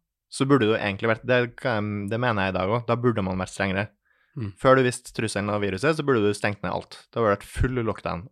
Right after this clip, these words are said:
Speaker 1: i begynnelsen, fram til du vet hvor farlig viruset er.
Speaker 2: Mm.
Speaker 1: Det er liksom,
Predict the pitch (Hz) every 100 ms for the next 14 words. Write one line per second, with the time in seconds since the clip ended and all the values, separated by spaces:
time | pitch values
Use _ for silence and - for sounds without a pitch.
0 | - 95 101 90 - 87 - - 101 98
1 | 98 90 - - 90 90 92 - - -
2 | _ _ 123 92 - _ 117 107 98 101
3 | 95